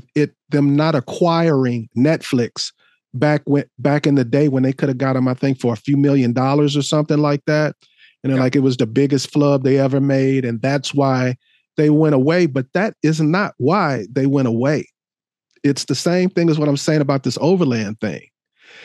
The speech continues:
Speaker 1: They were gouged, Blockbuster. I'm a movie guy.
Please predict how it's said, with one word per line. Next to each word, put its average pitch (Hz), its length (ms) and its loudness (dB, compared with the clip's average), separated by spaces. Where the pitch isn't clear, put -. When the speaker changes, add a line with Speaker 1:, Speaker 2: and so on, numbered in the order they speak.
Speaker 1:
They 151 160 2
were 143 200 2
gouged, 170 560 2
Blockbuster. 165 840 0
I'm 190 200 0
a 180 60 2
movie 185 340 2
guy. 117 360 -4